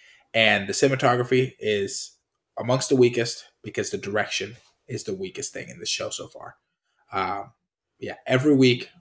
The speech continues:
we, I mean, episode three, we were like, we were really struggling with why these people could just hide in caves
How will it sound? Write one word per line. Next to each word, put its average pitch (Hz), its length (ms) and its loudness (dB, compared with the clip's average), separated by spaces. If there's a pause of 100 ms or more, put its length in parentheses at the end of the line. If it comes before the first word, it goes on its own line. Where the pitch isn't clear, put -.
(120)
we, 120 160 -2
I 107 100 0
mean, 113 140 -2
episode 131 420 2
three, 135 460 6
we 120 100 6
were 113 140 2
like, 104 300 -2 (320)
we 123 160 2
were 101 120 0
really 143 320 8
struggling 120 600 4 (640)
with - 260 0 (240)
why 123 320 6
these 127 220 0
people 113 260 -2
could 107 120 -8
just - 160 -4
hide 110 240 2
in 101 140 -2
caves 98 580 -4